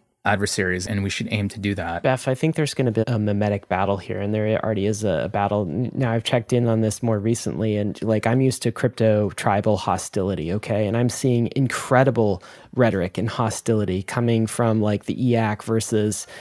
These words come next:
Speaker 2: Decel community.
Speaker 1: Yeah.
Speaker 2: And again, apologies, I don't mean to use a slur. If I'm using the slur Decel, then, you know, someone can tweet at me after. But you recently tweeted this, "The Doomer cult will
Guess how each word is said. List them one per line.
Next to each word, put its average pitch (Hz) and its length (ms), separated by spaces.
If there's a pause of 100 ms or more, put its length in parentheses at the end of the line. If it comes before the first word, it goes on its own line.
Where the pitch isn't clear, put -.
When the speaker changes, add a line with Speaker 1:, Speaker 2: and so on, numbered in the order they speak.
(240)
Speaker 2:
Decel 120 500
community. 110 500
Speaker 1:
Yeah. 101 120
Speaker 2:
And 113 300
again, 110 280
apologies, 104 560
I 110 100
don't 104 220
mean 113 140
to 107 120
use 104 160
a 104 60
slur. 110 320
If 107 140
I'm 113 140
using 113 420
the - 120
slur 113 280
Decel, 107 500
then, 101 320
you 120 120
know, 101 60
someone 113 260
can 113 160
tweet 113 180
at 110 160
me 113 100
after. - 460 (400)
But 120 100
you 139 120
recently 151 340
tweeted 117 380
this, 110 440
"The 117 80
Doomer 139 380
cult 123 380
will 104 340